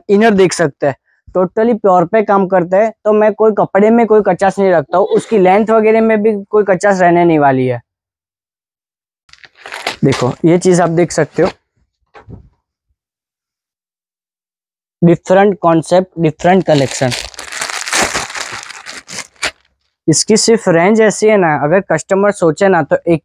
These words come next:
का तीन करके बेच सकते हैं। जो जो मेरे रिटेल आउटलेट वगैरह जो जुड़ते हैं ना, वो इसका दूसरा ये कलर मेरे पास से लेगा तो इसका डबल नहीं,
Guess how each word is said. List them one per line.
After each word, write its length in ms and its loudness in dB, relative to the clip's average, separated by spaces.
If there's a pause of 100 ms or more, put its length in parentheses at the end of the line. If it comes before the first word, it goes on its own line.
(100)
का 100 2
तीन 280 2
करके 320 -2
बेच 220 0
सकते 340 -6
हैं। 100 -6 (520)
जो 200 2
जो 160 2
मेरे 240 2
रिटेल 320 2
आउटलेट 340 0
वगैरह 420 0
जो 120 2
जुड़ते 340 -4
हैं 80 4
ना, 120 0 (420)
वो 80 0 (120)
इसका 260 0
दूसरा 320 0
ये 200 4
कलर 320 -4 (2750)
मेरे 260 4
पास 240 0
से 120 -2
लेगा 320 2
तो 140 -6
इसका 300 -2
डबल 380 2
नहीं, 220 0